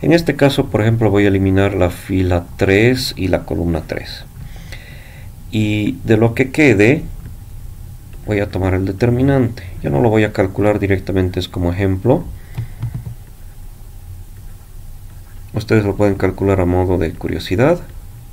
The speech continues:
si quieren hacer ejercicios. Y, pues, si se fijan aquí en la diagonal principal, en este determinante, tenemos estos, estas entradas uno, dos, tres, que son, curiosamente,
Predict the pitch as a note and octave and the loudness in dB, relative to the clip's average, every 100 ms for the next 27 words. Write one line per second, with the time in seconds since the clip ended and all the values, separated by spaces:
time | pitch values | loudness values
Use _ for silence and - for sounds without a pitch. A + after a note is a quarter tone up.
0 | - - - - - - - - - - | -16 -16 -16 -16 -16 -16 -16 -18 -18 -16
1 | - - - - - F#2+ F2 F2+ F2+ F2 | -16 -14 -14 -8 -2 0 0 -2 -2 -4
2 | F2 A#2+ B2+ C#3+ D3 D3 - - - - | -4 -2 0 0 0 -4 -14 -14 -14 -14
3 | - - - - F3 F3 E3+ D#3+ - F3+ | -14 -14 0 4 6 4 4 2 4 2
4 | E3 G#3 G#3 F3 C#3+ - C3 C3 G#2+ G2 | 2 0 2 2 2 4 6 8 6 6
5 | F#2+ G2 - G#2+ G#2 G2+ G2+ A2 A#2 G#2+ | 6 2 -4 0 2 2 4 4 4 2
6 | G2 F#2+ F#2+ G2 G2 G2 - - - - | 0 0 0 4 4 4 0 -6 -16 -14
7 | - F#2+ G2 G2 F#2+ F2+ - E2+ F2 E2+ | -6 -2 -2 2 0 2 0 2 2 2
8 | E2+ E2+ A2 G2 F#2+ F#2+ F#2 F2 - F#2 | 0 0 0 2 2 2 0 -6 -4 -6
9 | - - - F#2 F2+ F2 F#2 F#2 F2 - | -6 -8 -4 -2 -2 0 2 4 2 0
10 | G#2+ G#2 F#2+ F#2+ F#2+ - - G2 G2 - | 0 0 2 2 0 -4 2 2 2 -2
11 | F#2+ - G2+ G2+ F#2+ G2+ G2 F#2+ G2 F#2+ | -2 0 0 0 -2 0 2 2 2 2
12 | F#2 F2+ F#2+ G2+ | 2 2 0 0